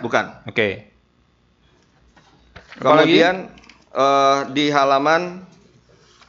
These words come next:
Speaker 1: tiga puluh empat, Yang Mulia,
Speaker 2: Ya.
Speaker 1: tiga puluh tiga dan tiga puluh empat, judulnya di tiga puluh tiga, tabelnya di tiga puluh empat, itu mulai dari T P S dua, Kelurahan Tegal Sari, Kecamatan Garung,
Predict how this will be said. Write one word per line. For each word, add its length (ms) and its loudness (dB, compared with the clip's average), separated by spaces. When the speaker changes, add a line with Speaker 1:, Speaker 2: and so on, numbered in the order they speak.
Speaker 1:
tiga 560 0
puluh 320 0
empat, 560 -2
Yang 160 -2
Mulia, 260 -4
Speaker 2:
Ya. 240 4
Speaker 1:
tiga 100 4
puluh 160 0
tiga 240 -4
dan 160 -4
tiga 160 -4
puluh 160 -4
empat, 400 -4
judulnya 400 -2
di 80 -8
tiga 320 -6
puluh 160 -6
tiga, 320 0
tabelnya 480 -4
di 80 -10
tiga 240 -8
puluh 240 -6
empat, 400 -2
itu 240 -4
mulai 240 2
dari 240 0
T 80 -4
P 160 0
S 320 0
dua, 560 0
Kelurahan 480 0
Tegal 320 2
Sari, 400 2
Kecamatan 560 0
Garung, 560 0